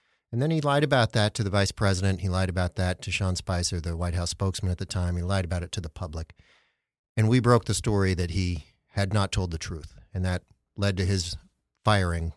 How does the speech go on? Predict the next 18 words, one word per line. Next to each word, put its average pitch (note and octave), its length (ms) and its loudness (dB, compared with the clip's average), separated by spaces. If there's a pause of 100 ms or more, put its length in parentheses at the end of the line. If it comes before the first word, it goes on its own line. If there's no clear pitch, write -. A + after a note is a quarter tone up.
(120)
within F2+ 320 -2
days. E2+ 440 -8 (600)
And A#2+ 120 2
then F3 80 6
it D#3 40 4
sort D#3 200 4
of - 40 2
continued C3 440 4
from G#2+ 100 0
there. A2+ 180 4
We F2 100 2
had F2 140 0
stories G2+ 500 0
that F2+ 180 -4 (160)
forced - 500 -4 (320)
Jeff G2+ 200 0
Sessions - 760 2 (180)
to G2 380 2